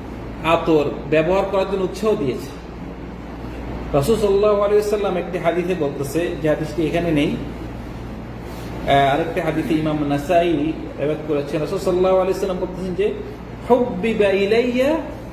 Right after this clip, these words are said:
আন-নিসা ওয়াত-তিব ওয়া জুইলাত কুররাতু আইনি ফিস সালাহ।" ইমাম নাসাই এই হাদিসটি রিওয়ায়াত করেছেন। রাসূল সাল্লাল্লাহু আলাইহি ওয়াসাল্লাম বলতেছেন যে, স্ত্রী ও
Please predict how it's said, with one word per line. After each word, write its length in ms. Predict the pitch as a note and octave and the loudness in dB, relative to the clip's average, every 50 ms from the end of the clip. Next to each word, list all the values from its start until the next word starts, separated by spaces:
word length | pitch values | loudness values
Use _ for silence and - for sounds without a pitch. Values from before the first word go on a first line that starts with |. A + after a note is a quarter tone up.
| - - - - - - - - - - D#3+ | -14 -14 -14 -14 -14 -14 -14 -14 -12 -6 -2
আন-নিসা 920 | E3 E3+ E3+ E3 E3 E3 E3+ E3+ E3+ E3 - - A3 A#3 A#3+ B3 A#3 G#3 F3+ | -2 -2 0 0 -2 0 2 2 2 0 2 4 4 6 6 6 4 4 4
ওয়াত-তিব 560 | E3+ D#3+ - - - - F#3 F3 D#3+ C3+ - - - - - - - - - - - - - - - - - - - - - - - - - - - - - - - - - - - - - - D3 D#3+ | 2 2 0 -2 -6 -4 -2 0 0 0 -2 -4 -8 -10 -12 -14 -14 -14 -14 -14 -14 -14 -14 -12 -12 -12 -12 -12 -12 -12 -12 -10 -10 -10 -8 -8 -8 -8 -8 -8 -8 -8 -8 -8 -6 -6 -4 0 4 6
ওয়া 140 | F3 F3 E3+ | 6 6 6
জুইলাত 680 | E3+ F3 B3+ C#4+ C#4 A#3+ A3+ A3 G#3 G3 F3 E3+ D#3+ D#3+ - - - - | 4 2 2 2 2 4 4 2 2 4 4 4 4 2 0 -6 -10 -6
কুররাতু 640 | - C4+ C4+ B3+ A#3 A3+ A3 A3 G#3+ G#3+ A3 G3+ F#3 | -2 0 0 2 4 4 4 4 4 2 2 0 0
আইনি 540 | F#3 G#3 A#3 B3+ B3+ B3+ C4+ D4 D4+ D4 - - | 0 0 0 0 0 0 0 0 0 0 0 -2
ফিস 220 | F3+ - - - | -4 -6 -6 -6
সালাহ।" 240 | C#3 A#2 A2 G#2+ G#2+ A2 - - - - - - - - - - - - - - - - - - - - - - - - - - - - - - - - - - - - - - - - - - - - - - - - - - - D3+ | -6 -4 -4 -4 -6 -8 -10 -12 -12 -12 -12 -12 -12 -12 -12 -12 -12 -12 -10 -10 -10 -8 -8 -8 -8 -8 -8 -8 -8 -6 -6 -6 -6 -6 -6 -6 -6 -8 -8 -8 -8 -8 -8 -8 -6 -6 -6 -6 -6 -6 -6 -6 -6 -6 -6 -4 -2 2
ইমাম 220 | E3 D#3+ D3+ D3+ | 2 2 2 2
নাসাই 300 | D3+ D3 C#3+ - G3+ F#3+ F#3 F3+ D#3 - - - - - - | 2 0 2 2 2 4 4 2 2 0 -4 -6 -8 -6 -4
এই 100 | C#3+ D3+ | -4 -2
হাদিসটি 320 | D3 D3+ D3 D#3+ - E3+ | -2 -2 -2 -2 -2 2
রিওয়ায়াত 240 | E3+ E3 D#3+ E3 E3+ | 2 2 2 2 2
করেছেন। 260 | F3 F3 E3+ F3 F#3+ | 2 2 2 2 2
রাসূল 160 | F3+ F3+ A3 - | 2 2 0 0
সাল্লাল্লাহু 120 | - G#3+ | 2 2
আলাইহি 200 | G#3+ G#3 G#3+ A3 | 2 4 2 2
ওয়াসাল্লাম 100 | A3+ G#3+ | 2 2
বলতেছেন 260 | G#3+ G#3 G3 F3+ F#3 | 2 0 0 0 2
যে, 240 | G#3+ G3+ F#3+ A3 A3 | 4 4 4 4 2
স্ত্রী 640 | - - - - - A3+ A3 A#3 B3 C#4 D4+ D#4+ D#4 - - - - - - - - - - - - - - - - - - - - - - - - - - - - - | 0 -2 -4 -2 -2 0 2 2 4 4 4 2 2 0 -4 -8 -10 -12 -14 -14 -14 -14 -14 -14 -14 -14 -14 -14 -14 -16 -16 -14 -14 -14 -14 -12 -12 -12 -10 -10 -4 2
ও 420 | F3+ F#3 G3 G#3+ A#3 C4 C#4+ - | 4 6 6 6 6 6 4 2